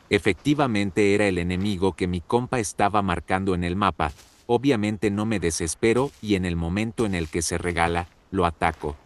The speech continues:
Esta táctica entre compañeros es muy buena,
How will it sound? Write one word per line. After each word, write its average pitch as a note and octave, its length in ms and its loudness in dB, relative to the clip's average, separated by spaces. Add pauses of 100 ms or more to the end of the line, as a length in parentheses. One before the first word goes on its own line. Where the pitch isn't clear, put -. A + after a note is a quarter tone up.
Esta C3 320 2
táctica A2 500 -2
entre F2 260 0
compañeros G2 600 2 (240)
es G#2+ 200 0
muy A#2+ 160 -2
buena, F2 400 0